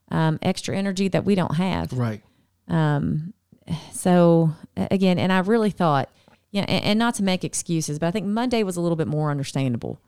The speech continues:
Speaker 2: Mm-hmm.
Speaker 1: A-, and I kinda saw that coming. You know, so that's why I wasn't as upset after that game a-, as I was Grant, 'cause I didn't see this coming. I really thought, "Okay,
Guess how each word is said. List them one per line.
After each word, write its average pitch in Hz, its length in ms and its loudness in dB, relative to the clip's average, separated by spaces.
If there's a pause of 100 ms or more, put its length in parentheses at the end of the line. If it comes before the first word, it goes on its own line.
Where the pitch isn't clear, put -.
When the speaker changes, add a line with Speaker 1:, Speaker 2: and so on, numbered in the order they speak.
Speaker 2:
Mm-hmm. 107 340 6
Speaker 1:
A-, 170 40 0
and 165 160 0
I 147 60 -2
kinda 226 360 0
saw 196 220 4
that 175 200 2
coming. 147 380 -2 (520)
You 170 120 0
know, 165 120 6
so 165 160 2
that's 185 220 2
why 196 140 2
I 170 100 4
wasn't 190 460 4
as 165 180 0
upset 160 340 2
after 151 220 0
that 156 240 0
game 147 400 0
a-, - 240 -4
as 160 140 0
I 156 80 4
was 143 200 2
Grant, 127 300 -2 (100)
'cause 151 120 -2
I 147 100 4
didn't 170 320 -2
see 156 140 4
this 147 160 0
coming. 139 280 -2
I 135 60 0
really 170 300 4
thought, 143 260 0
"Okay, 147 400 2